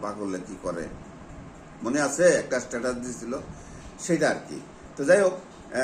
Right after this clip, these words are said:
এখন এই এদের ব্যাপারটা হয়েছে কি, ওই যে বুবলি আর ওই যে নাজনীন মুন্নি, এদের ব্যাপারটা হচ্ছে যে, আহ, মানে এখন তো কোনো ইস্যু নাই, একটা ইস্যু তো তৈরি করতে হইব, সোশ্যাল মিডিয়ায় আবার কন্ট্রোভার্সি তৈরি করতে হইব। এখন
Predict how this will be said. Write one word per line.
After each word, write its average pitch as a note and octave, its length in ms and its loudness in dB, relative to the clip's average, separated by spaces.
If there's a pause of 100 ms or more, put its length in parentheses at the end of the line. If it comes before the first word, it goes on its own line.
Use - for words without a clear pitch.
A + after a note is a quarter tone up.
(420)
এখন F3+ 420 2 (520)
এই A2+ 540 0 (100)
এদের G3+ 300 2
ব্যাপারটা G3+ 380 2
হয়েছে F#3 200 0
কি, D#3 400 0 (200)
ওই A2+ 120 -2
যে B2+ 160 0
বুবলি C#3 600 2
আর B2 180 2
ওই B2 80 0
যে B2 160 0
নাজনীন A#2+ 500 0
মুন্নি, B2 480 0
এদের A2+ 240 -6
ব্যাপারটা A#2+ 340 -6
হচ্ছে A#2+ 240 -8
যে, B2+ 180 -2
আহ, F#2 920 -4 (120)
মানে A#2+ 420 0 (720)
এখন F#3 220 4
তো G#3+ 80 2
কোনো G3 220 4
ইস্যু E3+ 260 4
নাই, C#3 240 4
একটা - 200 -4
ইস্যু C#3 320 0
তো E3 120 -6
তৈরি E3 180 0
করতে C3 280 -4
হইব, G#2+ 180 -4
সোশ্যাল C3+ 260 -4
মিডিয়ায় C3+ 300 0
আবার B2+ 180 0
কন্ট্রোভার্সি B2+ 540 -4
তৈরি C3 280 -2
করতে B2 260 -4
হইব। A2+ 180 -2 (640)
এখন A#2+ 260 2